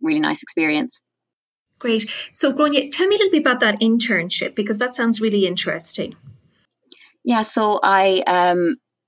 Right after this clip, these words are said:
Speaker 1: did semester one of my third year, and, um, as part of some of the t-, second semester, um, subjects in third year,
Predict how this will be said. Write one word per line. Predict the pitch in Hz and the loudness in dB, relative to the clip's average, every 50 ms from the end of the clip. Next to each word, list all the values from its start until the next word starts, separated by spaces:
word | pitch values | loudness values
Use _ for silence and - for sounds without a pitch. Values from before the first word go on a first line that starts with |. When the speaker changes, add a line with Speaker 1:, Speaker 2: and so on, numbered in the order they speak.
| _ _ _ _ _ _ _ _ - - - | _ _ _ _ _ _ _ _ -20 -6 -2
Speaker 1:
did | - 226 240 233 | 0 0 2 0
semester | - - - 196 190 190 - - 180 | 0 0 2 2 2 0 0 0 0
one | 170 160 170 175 190 220 | 2 2 2 2 2 2
of | 135 - - | 0 -2 0
my | 165 156 151 - | 0 -2 -2 0
third | - 180 175 180 - | 0 0 0 0 0
year, | 196 202 226 247 247 _ _ _ _ _ _ _ | 0 0 0 -2 -4 _ _ _ _ _ _ _
and, | - 170 170 165 165 165 165 160 - - - - - | -2 0 2 2 2 2 2 0 0 -2 -4 -6 -4
um, | - 170 165 165 160 160 151 - - _ _ _ _ - | -2 0 2 2 2 0 -2 -4 -6 _ _ _ _ -4
as | - 170 175 | -2 -2 -2
part | 170 - 196 185 190 185 | -2 0 2 2 2 2
of | 185 180 | 0 -2
some | - - 185 175 | -2 0 0 0
of | 165 | -2
the | - 147 147 - _ - | -4 -6 -8 -10 _ -12
t-, | - - - | -10 -8 -6
second | - - - - - - - 196 190 - - 185 175 170 - - - | -6 -8 -8 -8 -4 -2 0 0 0 0 -2 0 0 -2 -2 -4 -4
semester, | - - - 170 165 165 160 - - - 156 151 147 - - _ _ _ _ | -4 -2 0 0 0 0 0 0 0 0 0 0 -2 -2 -6 _ _ _ _
um, | - 160 156 151 147 147 143 135 - - - _ _ _ _ _ - | -2 0 2 2 2 2 2 0 -2 -6 -10 _ _ _ _ _ -6
subjects | - - 214 208 - 415 370 - - - - | -4 -2 -2 0 0 0 0 0 -2 -4 -2
in | - 160 156 147 139 - - _ _ _ _ _ _ _ _ _ _ _ _ - | 0 0 2 2 0 0 -4 _ _ _ _ _ _ _ _ _ _ _ _ -2
third | 185 175 170 156 | 0 0 0 0
year, | 151 147 139 143 143 | 0 0 0 0 -2